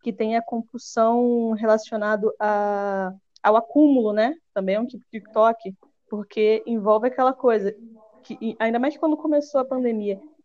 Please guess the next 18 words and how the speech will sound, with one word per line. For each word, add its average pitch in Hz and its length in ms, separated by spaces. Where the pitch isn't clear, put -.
que 214 320
aquilo 202 320
era 226 140
muito 233 240
novo, 220 460
ninguém 208 260
sabia 214 580
o 214 100
que 196 100
se 220 140
tratava, 214 720
e 220 220
a 226 40
recomendação 233 680
era 247 80
o 247 60
quê, 185 240
né? 254 280